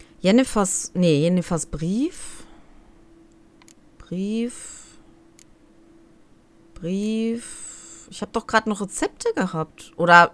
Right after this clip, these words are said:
lernt ihr die dann automatisch? Das sind ja alles nur Bücher. Vergibtes Tagebuch. Hm, das sind alles nur die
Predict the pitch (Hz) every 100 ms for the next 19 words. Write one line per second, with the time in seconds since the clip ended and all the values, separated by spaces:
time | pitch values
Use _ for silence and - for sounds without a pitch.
0 | - 160 156 165 190 180 175 175 165 156
1 | 160 180 160 151 139 139 - 147 143 -
2 | - _ - - - - - - - _
3 | _ _ _ _ _ - - 180 208 208
4 | 190 202 202 185 156 156 - - 139 135
5 | 139 151 - - - _ _ _ _ _
6 | _ _ _ - - _ _ - _ _
7 | _ - - _ _ _ _ - _ -
8 | _ _ _ - _ _ _ - 165 165
9 | 160 151 - - 143 151 180 226 240 320
10 | - - - - _ - _ _ - -
11 | - _ _ _ - _ _ - - _
12 | _ _ - - _ _ - _ _ _
13 | - 170 165 160 160 156 156 156 151 175
14 | - 160 156 170 156 160 160 156